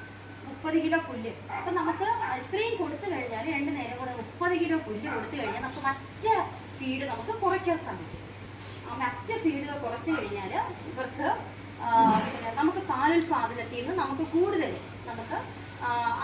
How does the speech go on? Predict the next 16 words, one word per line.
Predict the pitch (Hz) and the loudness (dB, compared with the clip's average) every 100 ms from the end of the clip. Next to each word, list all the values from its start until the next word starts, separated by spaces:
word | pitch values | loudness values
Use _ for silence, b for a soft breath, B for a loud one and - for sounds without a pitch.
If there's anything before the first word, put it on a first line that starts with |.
| 302 | 4
ആദായം | 339 381 359 | 6 6 6
ഉണ്ടാക്കാൻ | 262 240 254 254 | 2 -2 -2 -2
സാധിക്കും. | - - - - - - - - - | -4 -4 -8 -8 -6 -6 -10 -8 2
പുൽ-, | 339 370 - | 4 4 2
പുല്ല് | 302 320 415 466 494 330 | 4 4 6 4 2 0
കൃഷി, | 302 370 381 - | 0 2 0 0
പുൽകൃഷി | 302 - 349 359 | -2 0 -2 0
ചെയ്യുന്നത് | 381 - 269 277 294 294 277 | -2 -2 -2 0 0 -2 -2
നല്ലതാണ്. | 208 214 285 170 165 - - - - - - 240 | 0 2 0 0 -2 -6 -6 -10 -12 -12 -6 -2
ആ, | 233 226 | 0 0
ഇത്രയും | 226 254 269 | -2 -4 0
പശുക്കളൊക്കെ | 262 - - 233 233 | 0 -2 -4 -2 -2
കൂടുതലായിട്ടുള്ളവര് | 247 226 220 247 233 226 220 202 214 208 - - - - | -4 -2 -2 0 0 0 -2 0 0 0 2 2 -2 -2
പുൽകൃഷി | 233 226 240 262 | -2 -2 -4 -4
ചെയ്യുന്നത് | 269 220 214 226 233 | -2 -2 -2 -2 -2
നല്ലതാണ്. | 175 185 226 - - | -4 -4 -4 -4 -2